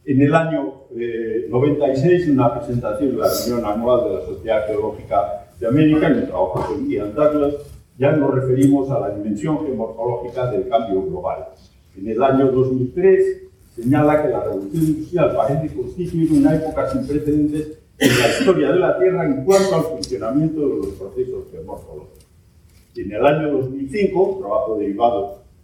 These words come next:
de, en gran medida de la tesis de Juan Remondo, se describe el efecto que eso de los procesos de deslizamiento de la actividad humana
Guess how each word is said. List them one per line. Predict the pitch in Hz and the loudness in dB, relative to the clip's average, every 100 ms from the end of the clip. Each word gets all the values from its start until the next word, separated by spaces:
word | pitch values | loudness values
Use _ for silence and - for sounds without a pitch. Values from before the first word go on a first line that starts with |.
| - - | -14 -4
de, | 107 95 92 - - | 2 4 4 0 -6
en | 98 | -10
gran | 101 123 | -2 0
medida | 117 123 143 | 2 2 0
de | - | 0
la | - - | -2 -2
tesis | 131 - - - - - - | -4 -4 -8 -8 -10 -10 -14
de | - | -2
Juan | 185 135 131 131 | 2 4 2 2
Remondo, | 139 170 185 156 - 226 - - _ | 0 4 4 4 2 2 -4 -16 _
se | - 113 104 107 | -4 -2 -2 -2
describe | 117 113 190 180 170 | -4 -4 0 4 4
el | 127 | 4
efecto | - 190 - - | 4 2 0 -4
que | 98 | -4
eso | 147 135 | -4 -4
de | 98 | -4
los | 95 | -8
procesos | - - 151 151 117 - | -10 -12 -8 -4 -2 -2
de | 185 | -4
deslizamiento | 190 190 175 185 - 151 165 269 143 156 | -4 -4 -2 -2 0 2 2 0 0 -4
de | - | -4
la | 190 | -4
actividad | - - 110 - | -6 -6 -4 -2
humana | 156 156 151 - | 2 2 0 -4